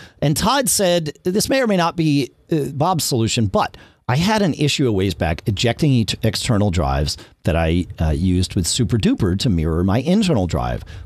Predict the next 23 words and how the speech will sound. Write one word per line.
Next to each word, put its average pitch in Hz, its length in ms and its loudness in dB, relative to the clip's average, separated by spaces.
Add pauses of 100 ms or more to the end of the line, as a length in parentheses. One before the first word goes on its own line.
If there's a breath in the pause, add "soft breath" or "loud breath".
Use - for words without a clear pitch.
The 117 120 0
O 156 160 2
S 160 200 0
would 113 100 -2
often 113 240 2
hang 131 340 2
or 104 320 0
take 101 240 -2
forever 143 520 0
to 101 180 0
eject 92 320 -2
those 87 180 0
disks, 151 440 0 (360 loud breath)
and 139 140 2
also 143 420 2
had 92 380 0
issues 90 400 0
restarting 90 600 0
while 73 180 -2
those 76 220 0
drives 71 500 -2
were 156 140 -2
attached. - 640 -4